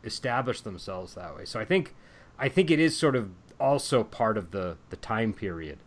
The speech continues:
But, uh, but, but yeah, I don't know. I mean, I, I, I think that it's a, I, I, I find that character more compelling every time I watch the movie because I just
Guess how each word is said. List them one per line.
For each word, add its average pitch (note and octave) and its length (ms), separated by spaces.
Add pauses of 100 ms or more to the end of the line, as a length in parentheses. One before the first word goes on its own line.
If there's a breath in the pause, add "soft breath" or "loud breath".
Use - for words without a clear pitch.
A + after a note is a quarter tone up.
(380 soft breath)
But, G2 260
uh, F2+ 340 (800 soft breath)
but, E3 200
but F#3+ 140
yeah, G3 180
I F#3+ 80
don't G3+ 80
know. D#3+ 80
I C#3+ 80
mean, D#3+ 140
I, D#3 240
I, C3+ 240
I C#3 120
think F3 280
that D3 120
it's C3 200
a, G2+ 320 (580 soft breath)
I, C#3+ 220
I, - 180 (120)
I E3+ 60
find E3+ 380
that C#3 240
character C#3+ 460
more A#2 320
compelling A#2 560
every F#2+ 160
time G#2 200
I G2 60
watch F#2 320
the F#2+ 80
movie F#2 280
because E2+ 220
I F#2 80
just G#2+ 180